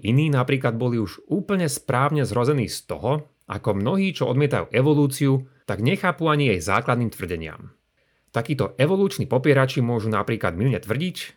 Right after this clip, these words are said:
že evolúcia je čisto náhodný proces, alebo že je to stále iba teória, ako keby bolo niečo na tomto vedeckom pojme negatívne. Takto sa mnohí evoluční biológovia právom sťažujú, ako ľudia Darwinovi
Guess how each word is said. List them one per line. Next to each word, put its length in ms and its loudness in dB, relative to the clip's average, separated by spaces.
že 240 -8
evolúcia 640 0
je 80 -14
čisto 320 -2
náhodný 320 -2
proces, 640 -2
alebo 640 2
že 240 0
je 80 0
to 80 -4
stále 720 0
iba 240 2
teória, 640 2
ako 240 -4
keby 240 4
bolo 240 2
niečo 400 0
na 80 0
tomto 320 -2
vedeckom 480 0
pojme 320 0
negatívne. 640 -6
Takto 240 0
sa 160 2
mnohí 400 2
evoluční 560 2
biológovia 640 2
právom 560 0
sťažujú, 580 0
ako 240 -4
ľudia 240 4
Darwinovi 800 0